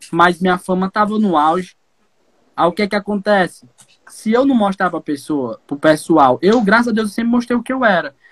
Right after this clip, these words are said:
Mas se eu não mostrasse pro pessoal que eu tava ainda com dinheiro, perdi a graça, entendeu?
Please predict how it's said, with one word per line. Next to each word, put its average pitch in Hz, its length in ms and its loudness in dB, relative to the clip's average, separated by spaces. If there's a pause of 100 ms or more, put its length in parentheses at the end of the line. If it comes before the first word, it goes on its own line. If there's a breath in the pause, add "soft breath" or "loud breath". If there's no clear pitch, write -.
(140 soft breath)
Mas 190 220 2
se - 80 -6
eu 247 80 2
não 269 60 2
mostrasse 214 440 0
pro 185 120 -6
pessoal 160 480 -4
que 131 100 -10
eu 139 60 -8
tava 139 440 -4 (140)
ainda 147 400 0
com 135 180 -6
dinheiro, 139 540 -2 (460)
perdi 208 340 4
a 226 80 0
graça, 208 420 2
entendeu? 156 500 -10